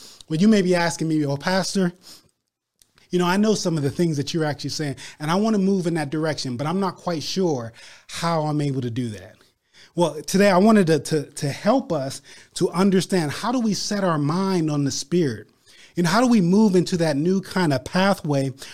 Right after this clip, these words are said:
where every single day we are experiencing something good in God? Because here's what I, I, I wanna say, say is the kicker.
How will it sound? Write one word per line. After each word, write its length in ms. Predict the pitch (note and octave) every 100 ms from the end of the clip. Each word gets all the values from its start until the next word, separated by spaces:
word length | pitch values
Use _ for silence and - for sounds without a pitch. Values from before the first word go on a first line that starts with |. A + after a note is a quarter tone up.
| -
where 180 | D3+ C#3
every 300 | E3+ G#3+ A#3
single 340 | - G#3+ F#3+
day 260 | E3 F#3 F3
we 220 | D3+ F#3+
are 160 | F3 C#3+
experiencing 680 | B2 - G3 F3+ D#3+ C#3 C#3
something 380 | D#3+ D3 C#3+
good 240 | B2+ D3 C#3+
in 120 | B2+
God? 360 | C#3+ C3+ F#2 - - - - - -
Because 180 | F#3+ F#3
here's 220 | A#3+ A3
what 160 | G#3
I, 140 | F#3 E3
I, 120 | D3+
I 240 | D#3+ D#3
wanna 220 | E3 F3+ D3+
say, 340 | - D#3+ D3
say 260 | - E3+ D#3+
is 100 | B2
the 80 | C3+
kicker. 400 | - C#3+ A#2